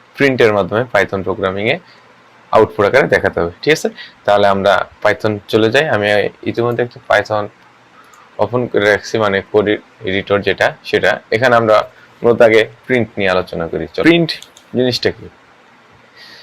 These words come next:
প্রিন্ট হলো আমরা যে কোডগুলা মূলত পাইথনে লিখবো, পাইথনের এডিটরে যে কোড এডিটরটা আছে, সেই লেখার হুবহু প্রতিচ্ছবি আউটপুটটা দেবে আর কি, মানে হুবহু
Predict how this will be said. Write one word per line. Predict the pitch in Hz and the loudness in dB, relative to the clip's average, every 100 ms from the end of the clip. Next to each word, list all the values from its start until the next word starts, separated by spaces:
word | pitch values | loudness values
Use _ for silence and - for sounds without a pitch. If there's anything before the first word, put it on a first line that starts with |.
| - _ - | -20 _ -8
প্রিন্ট | - 131 139 | -2 2 4
হলো | 113 117 - _ - - - _ - _ _ _ | 6 4 0 _ -20 -20 -20 _ -20 _ _ _
আমরা | 101 110 120 127 139 143 - _ | 0 0 2 2 2 0 -6 _
যে | 104 | -4
কোডগুলা | 110 113 104 101 110 120 | -2 0 0 0 0 0
মূলত | 113 98 98 107 - | 0 -4 -4 -4 0
পাইথনে | 92 90 101 98 | 0 0 -4 -2
লিখবো, | 95 104 87 - 92 113 _ - | 2 0 0 -4 -4 -4 _ -6
পাইথনের | - 92 - 98 104 - | 2 2 0 -6 -6 0
এডিটরে | 107 107 110 - 87 98 - - | 0 0 0 0 0 -2 -6 -10
যে | 101 87 - | -8 -6 0
কোড | 104 101 | 0 0
এডিটরটা | 95 95 - - 92 | -4 -6 -10 -6 -2
আছে, | 90 - 113 143 - - - - - | -2 0 -2 -2 -8 -20 -20 -20 -14
সেই | - 127 | -2 0
লেখার | 120 117 - 117 - _ _ _ _ - | 2 0 0 -2 -4 _ _ _ _ 0
হুবহু | 120 143 151 156 175 - | 4 4 4 0 -2 -2
প্রতিচ্ছবি | 123 - - 135 147 - | -2 -2 -4 -2 -2 0
আউটপুটটা | 110 107 - 101 87 101 | 2 2 0 -10 -2 0
দেবে | 87 85 | 0 0
আর | 87 - | -2 -4
কি, | - - | -16 -10
মানে | - 120 | -4 -2
হুবহু | 110 127 139 107 | 0 2 2 2